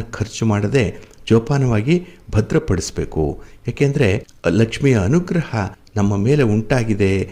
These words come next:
ಅನ್ನುವಂಥ ಒಂದು ಹಿನ್ನೆಲೆಯಲ್ಲಿ ನಮ್ಮಲ್ಲಿ ಹಣ ಸ್ಥಿರವಾಗಿ ಉಳಿಯುತ್ತೆ ಅನ್ನುವಂಥ ಒಂದು ಭಾವನೆಯಲ್ಲಿ ಹಣವನ್ನ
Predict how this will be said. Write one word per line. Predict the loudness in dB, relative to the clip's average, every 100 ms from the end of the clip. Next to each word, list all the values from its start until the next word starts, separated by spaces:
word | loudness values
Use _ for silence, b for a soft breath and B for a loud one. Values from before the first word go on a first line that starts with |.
| B B
ಅನ್ನುವಂಥ | 0 2 2 -2 -4 -6 -6
ಒಂದು | -4 0 0 -2 -8 _
ಹಿನ್ನೆಲೆಯಲ್ಲಿ | -2 0 2 2 2 2 0 -2 -6 B B
ನಮ್ಮಲ್ಲಿ | -2 0 0 -2
ಹಣ | -2 -2 -2
ಸ್ಥಿರವಾಗಿ | -2 0 0 2 0 0
ಉಳಿಯುತ್ತೆ | 2 2 0 -2 -2 -2
ಅನ್ನುವಂಥ | -2 -4 -2 -4 -4 -4
ಒಂದು | 0 2 2 0 B B -8
ಭಾವನೆಯಲ್ಲಿ | -2 0 0 0 0
ಹಣವನ್ನ | 0 0 0 0